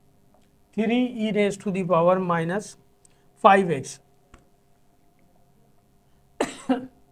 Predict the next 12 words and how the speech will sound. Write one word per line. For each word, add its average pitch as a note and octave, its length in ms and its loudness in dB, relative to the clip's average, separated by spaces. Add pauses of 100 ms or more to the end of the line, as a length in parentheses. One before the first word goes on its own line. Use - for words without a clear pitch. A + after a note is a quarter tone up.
(480)
minus G#3 500 -2
five D#3+ 300 -2 (200)
e A3+ 140 0
raise A#3+ 220 8
to B3 100 -4
the A3 140 0
power A3 320 8 (1600)
minus F#3+ 420 2
two F#3+ 200 -2
x E3+ 280 -6
plus D#3+ 260 -10
two - 220 -18